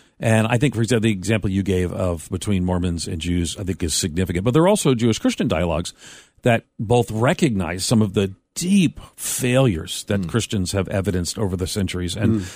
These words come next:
Speaker 1: and
Speaker 3: Mm.
Speaker 1: the repentance that can and should flow from those. Uh, and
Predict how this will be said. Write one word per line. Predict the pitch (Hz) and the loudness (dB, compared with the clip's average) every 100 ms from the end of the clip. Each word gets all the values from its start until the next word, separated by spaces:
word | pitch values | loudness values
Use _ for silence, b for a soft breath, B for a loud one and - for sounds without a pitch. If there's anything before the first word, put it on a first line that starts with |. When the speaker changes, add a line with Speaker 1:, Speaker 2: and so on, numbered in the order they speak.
| B - | B 0
Speaker 1:
and | 107 110 | 4 4
Speaker 3:
Mm. | |
Speaker 1:
the | 110 | 4
repentance | 120 123 - 143 135 101 - | 4 2 4 2 4 2 2
that | 110 | -2
can | - 120 | 2 2
and | 107 | 2
should | - 95 | 0 -4
flow | - 101 | -2 -4
from | 95 95 | 0 2
those. | 107 92 B B B B | 2 2 B B B B
Uh, | 120 117 - | 0 0 2
and | 233 220 117 135 156 | 4 6 4 2 -2